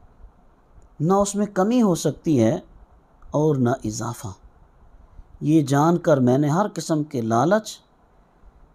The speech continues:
हिरस से अपने आप को बचा लिया है और मुझे अल्लाह तबारक व ताला ने कनात इख्तियार करने की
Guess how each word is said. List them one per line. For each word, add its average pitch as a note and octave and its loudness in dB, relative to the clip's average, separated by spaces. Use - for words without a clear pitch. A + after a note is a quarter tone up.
हिरस G3 0
से - -2
अपने D3 -2
आप B2+ -2
को C#3+ -4
बचा B2 -8
लिया A2 -6
है F#2+ -10
और E3+ 2
मुझे E3+ 2
अल्लाह E3+ 2
तबारक D#3 0
व D#3+ 0
ताला C3+ 2
ने C3+ -2
कनात G3 4
इख्तियार E3 -2
करने D3+ 0
की D3+ -4